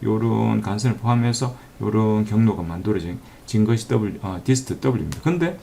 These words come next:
새롭게 U를 추가를 시키니까 결국은 이제 요 W까지의 거리, 이제 시작 정점에서부터 W까지의 거-, 어, 최단 경로 거리는 내가 지금까지 알고 있는 요 거리랑, 그 다음에 이제 U를 포함시키니까 요 U까지 확정된 요 거리,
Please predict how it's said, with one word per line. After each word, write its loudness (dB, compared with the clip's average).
새롭게 4
U를 4
추가를 0
시키니까 -4
결국은 4
이제 -4
요 6
W까지의 4
거리, 0
이제 -6
시작 -2
정점에서부터 0
W까지의 0
거-, 0
어, -2
최단 2
경로 2
거리는 -2
내가 4
지금까지 2
알고 4
있는 6
요 6
거리랑, 2
그 -10
다음에 0
이제 4
U를 4
포함시키니까 0
요 8
U까지 4
확정된 0
요 0
거리, -8